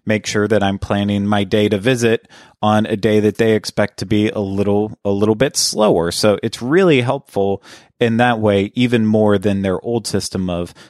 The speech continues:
value, regular, anytime pricing was. So it's, it's just more beneficial to the guests actually coming that they can now use this as a judgment system of when they should actually plan their vacation. And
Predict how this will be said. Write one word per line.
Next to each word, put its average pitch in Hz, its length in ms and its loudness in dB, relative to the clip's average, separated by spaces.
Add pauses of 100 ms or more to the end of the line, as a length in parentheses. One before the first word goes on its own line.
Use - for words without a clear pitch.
(120)
value, 101 680 0
regular, 95 600 0 (100)
anytime 104 560 0
pricing 85 460 -4
was. 60 440 -8
So 101 440 2
it's, 101 380 -4 (340)
it's 120 200 0
just 170 240 -2
more 135 200 4
beneficial 110 720 -2
to - 200 -4
the 107 140 2
guests 101 280 0
actually 95 320 -2
coming 95 440 -2
that 92 160 -4
they 123 140 2
can 117 140 -2
now 98 200 2
use 95 300 0
this 95 200 0
as 90 160 -2
a 92 80 0
judgment 95 640 -2 (240)
system 101 540 -2
of 98 280 0
when 107 380 2
they 107 140 2
should 104 320 -4
actually 98 640 -2 (460)
plan 107 560 2 (120)
their 104 300 0
vacation. 95 840 -4
And 110 340 0